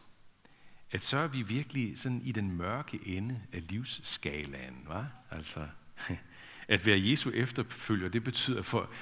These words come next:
øh, for alvor livsindskrænkning, hva? Det må man sige. Ja, udvendigt set, <laughs> overfladisk betragtet, kan man sige ja.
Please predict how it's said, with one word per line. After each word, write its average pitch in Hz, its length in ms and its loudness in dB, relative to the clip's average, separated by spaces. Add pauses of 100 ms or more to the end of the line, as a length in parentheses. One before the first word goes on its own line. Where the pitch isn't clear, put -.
(120)
øh, 101 280 0
for 120 160 2
alvor 110 400 4
livsindskrænkning, 95 1700 2 (180)
hva? 107 160 2 (600)
Det 101 80 -2
må 160 80 2
man 110 140 0
sige. 98 360 -4 (3000)
Ja, - 360 -2 (380)
udvendigt 170 500 2
set, - 460 -2 (180)
<laughs> - 300 -8
overfladisk 120 640 0
betragtet, 104 640 0 (500)
kan 170 60 -4
man 180 100 0
sige 143 320 -2 (100)
ja. 117 180 4